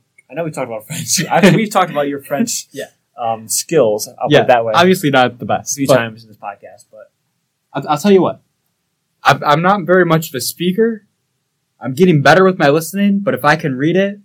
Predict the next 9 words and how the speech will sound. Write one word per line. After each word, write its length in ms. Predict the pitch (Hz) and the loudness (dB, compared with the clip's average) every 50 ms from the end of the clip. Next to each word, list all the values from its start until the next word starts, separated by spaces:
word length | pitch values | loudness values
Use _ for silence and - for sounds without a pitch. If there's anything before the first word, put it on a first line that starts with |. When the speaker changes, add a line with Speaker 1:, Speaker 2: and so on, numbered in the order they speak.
| _ _ - | _ _ -20
Speaker 2:
I'm 60 | 110 | -20
sharp. 380 | - - 123 123 123 104 - _ _ _ _ _ | -16 -10 -8 -6 -6 -6 -8 _ _ _ _ _
Speaker 1:
Okay. 200 | 117 - 147 170 185 _ | _ -16 -16 -16 -16 _
Speaker 2:
I'm 120 | - 120 120 | -14 -14 -12
sharp. 280 | 120 - 139 135 117 | -8 -4 -4 -4 -4
Speaker 1:
You're 100 | 165 151 | -4 -8
sharp? 360 | 127 - 131 131 156 202 - _ - | -12 -10 -8 -8 -8 -8 -10 _ -12
Speaker 2:
I'm 100 | - - | -12 -12
sharp. 380 | - - 135 131 110 107 _ | -8 -6 -4 -4 -4 -6 _